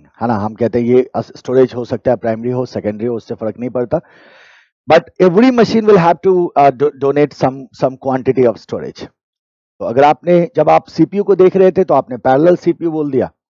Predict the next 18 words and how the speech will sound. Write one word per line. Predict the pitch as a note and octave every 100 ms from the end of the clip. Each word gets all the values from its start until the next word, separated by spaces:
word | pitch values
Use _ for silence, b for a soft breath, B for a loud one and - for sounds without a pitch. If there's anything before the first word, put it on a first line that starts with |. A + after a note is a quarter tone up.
| _ _ _ G#2
और | G#2+
जब | A#2
आप | B2 -
storage | - B2+ C#3 -
को | C3+
देख | C3 B2+
रहे | C3
हैं |
तो | A#2+
you | A#2
are | A2+ A2 -
talking | G#2+ A2+ A2+
it | G#2
like | G#2+ G2+ G#2
what? | E2+ _ _ F#2+ G2+
Data | G2+ A2+
grid, | A2 C#3 _ _ _ _ _ _ _ -
right? | C3+ D#3+